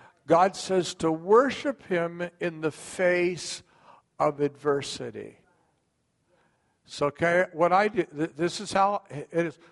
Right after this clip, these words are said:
"Father, I worship you. I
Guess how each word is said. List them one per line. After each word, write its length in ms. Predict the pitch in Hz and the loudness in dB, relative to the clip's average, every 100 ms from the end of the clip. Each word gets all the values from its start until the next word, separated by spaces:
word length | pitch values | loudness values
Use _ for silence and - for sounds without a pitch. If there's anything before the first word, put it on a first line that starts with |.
| _ _ | _ _
"Father, 400 | - 151 151 180 | 0 0 2 0
I 200 | 175 123 | -2 -4
worship 560 | 135 139 156 - 170 - | -4 -2 -4 -6 -10 -6
you. 300 | 180 208 214 _ _ _ _ _ _ - | -6 -6 -10 _ _ _ _ _ _ -4
I 180 | 123 | -4